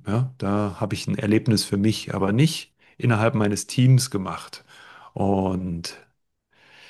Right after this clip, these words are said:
ja, ich bin ein wahnsinniger Freund von, lass uns einfach mal die, die Basics wieder erkunden und gemeinsam eine Fahrradtour machen. Ja?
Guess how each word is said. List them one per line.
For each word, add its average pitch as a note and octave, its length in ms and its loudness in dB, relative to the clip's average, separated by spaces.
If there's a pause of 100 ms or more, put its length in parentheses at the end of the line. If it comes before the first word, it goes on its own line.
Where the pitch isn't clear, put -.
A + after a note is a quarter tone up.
(420)
ja, B2+ 380 2
ich - 120 -12
bin G#2+ 140 2
ein G#2+ 220 4
wahnsinniger C3+ 600 4
Freund C3 380 2
von, B2+ 360 2
lass G#2+ 220 -4
uns C3+ 160 0
einfach A#2 300 0
mal A#2 440 -2
die, G#2+ 280 -2
die G#2+ 100 0
Basics C3+ 680 0
wieder A2+ 420 4
erkunden C3 600 2
und C3 500 -2
gemeinsam A2+ 600 0
eine A2 120 -2
Fahrradtour G#2 640 -2
machen. F2 380 -8 (260)
Ja? A2+ 260 0